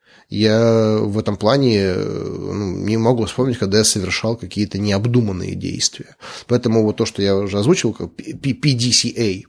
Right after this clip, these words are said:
Plan, Do, Check, Act, то, что сейчас описано там во всех бизнес-школах, там старая схема, эта, эта диаграмма, оно на самом деле внутреннее было как бы, ну, всегда.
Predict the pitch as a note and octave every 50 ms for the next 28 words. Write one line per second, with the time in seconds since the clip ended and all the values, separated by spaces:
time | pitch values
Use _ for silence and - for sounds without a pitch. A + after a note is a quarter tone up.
0 | _ A#2+ C3+ D3+ D3+ B2 A2 B2 B2+ B2 - G#2 G2 - - - F#3 G#3 - -
1 | - - _ _ - A#2 G#2+ - G#2 G#2 G2 G2 - - A#2 B2 A#2+ - G2 F2+
2 | F2 F2+ F2 F#2 - - G2 F2 F2 F2+ F#2+ - - D3+ A#2 F#2+ - F#2 F#2 -
3 | - A#2 A2 G#2 G2 F2 E2+ - - A#2+ A#2 A2 G2 - - - - - - G2+
4 | G2 F#2 F2+ G2+ G#2+ - F2+ - - - - - - - - - G2 A#2 D3 D#3+
5 | - C3+ A#2 A2 A#2 C#3 C3+ A2 A2 A#2+ B2 - A#2+ A#2 A2 G2+ F#2+ G2 A2+ A2
6 | G2+ - G2 F#2 F#2 F#2+ F2 F#2+ A2+ G2+ F2 - - G2+ G2+ A#2+ B2 A2+ A2+ B2